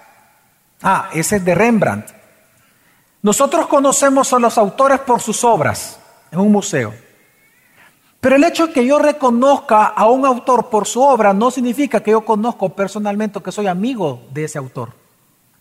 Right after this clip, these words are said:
Es por las obras que yo reconozco su nombre, pero no lo conozco personalmente.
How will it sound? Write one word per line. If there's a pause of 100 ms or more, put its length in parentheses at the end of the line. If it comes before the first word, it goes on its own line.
(1160)
Es
por
las
obras
que
yo
reconozco
su
nombre,
pero
no
lo
conozco
personalmente.